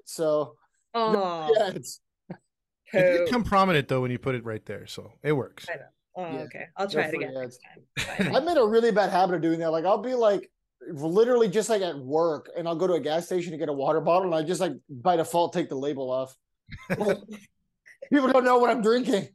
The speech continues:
Speaker 1: They can't possibly know.
Speaker 3: It's vodka.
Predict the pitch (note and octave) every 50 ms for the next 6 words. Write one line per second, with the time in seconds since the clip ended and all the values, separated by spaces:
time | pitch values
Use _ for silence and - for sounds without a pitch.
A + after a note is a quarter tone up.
0 | _ _ D#3 G#3+ A3 F#3+ G3 F#3 A3+ A3 F#3+ D#3 G3 F#3+ G#3+ G3 D#3+ G3+ F3+ F#3+
1 | F#3 F#3 F#3+ F#3+ F#3 F3 D3+ - - _ _ _ _ _ _ _ _ _ _ _
2 | _ _ - - - - C#3 - - A#2 D3 D3+ F3 G3 F#3+ - D#3+ C#3+